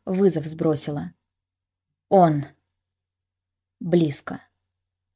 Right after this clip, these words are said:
Сантиметров пятнадцать между ними. Сердце тук-стук, тук-стук.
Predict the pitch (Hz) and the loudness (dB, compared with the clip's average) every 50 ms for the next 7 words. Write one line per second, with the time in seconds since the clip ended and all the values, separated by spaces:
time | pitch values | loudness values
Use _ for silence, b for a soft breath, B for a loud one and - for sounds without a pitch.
0 | _ _ _ _ _ _ _ _ _ - - 202 196 196 202 190 190 180 175 180 | _ _ _ _ _ _ _ _ _ -2 2 2 2 4 4 2 2 2 2 0
1 | 175 165 - _ - 190 196 - 180 170 160 147 - - - - 156 156 147 143 | -4 -6 -4 _ -4 -4 -2 0 0 0 -2 -4 -8 -10 -8 -6 -6 -6 -6 -6
2 | 147 147 147 147 143 143 147 165 - _ _ _ _ _ _ _ _ _ _ _ | -6 -4 -4 -4 -4 -6 -6 -10 -14 _ _ _ _ _ _ _ _ _ _ _
3 | _ _ _ _ _ _ _ - - - 180 170 175 - - 170 - 233 226 - | _ _ _ _ _ _ _ -20 -6 -2 -2 -2 -2 -4 -10 -8 -6 -6 -6 -6
4 | - - 170 165 - - - _ - 247 233 247 - - 185 175 175 - _ | -8 -10 -12 -12 -12 -14 -6 _ 2 2 2 2 -2 -10 -12 -12 -12 -14 _